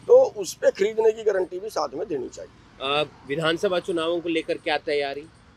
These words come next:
Speaker 1: देखिए, विधानसभा चुनावों में हमने अपनी पार्टी बनाई है और अभी उसके काम की शुरुआत करने वाले हैं। तो हमारा किसान भाइयों से कहना ये है कि जब तक आप अपनी वोट की ताकत नहीं दिखाओगे ना,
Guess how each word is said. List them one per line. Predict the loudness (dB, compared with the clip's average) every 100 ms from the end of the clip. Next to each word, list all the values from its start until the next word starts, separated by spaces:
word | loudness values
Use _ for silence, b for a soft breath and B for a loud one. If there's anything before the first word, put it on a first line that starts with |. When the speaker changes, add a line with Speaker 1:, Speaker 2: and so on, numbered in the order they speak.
| -8 2
Speaker 1:
देखिए, | 4 6
विधानसभा | 6 6 4 4 2 2
चुनावों | 4 6 8 6
में | 4
हमने | 4 4
अपनी | 2 0
पार्टी | -2 -4 -4
बनाई | -4 -2 -2
है | -8 -12 -16 -20 _ -20 -8 2
और | 6 6 4
अभी | 0 0 -2
उसके | -4 -2 -2
काम | 2 0
की | 0 -10
शुरुआत | -4 -2 -2 -4
करने | 0 4
वाले | 6 4 2
हैं। | -2 -8 -16 -20 -20 -20 -4
तो | 2 2
हमारा | 2 2 4 6 4 0 -4 -20 -12
किसान | -4 0 2
भाइयों | 2 -2 -4
से | -8
कहना | -2 0 0
ये | 0 -2
है | -2
कि | -2
जब | -2 -2 -2 -2
तक | 2
आप | 2 0
अपनी | -6 -10 -4
वोट | 0 0
की | -2 0
ताकत | 2 2 2
नहीं | 2
दिखाओगे | 2 -4 -4 -4
ना, | -6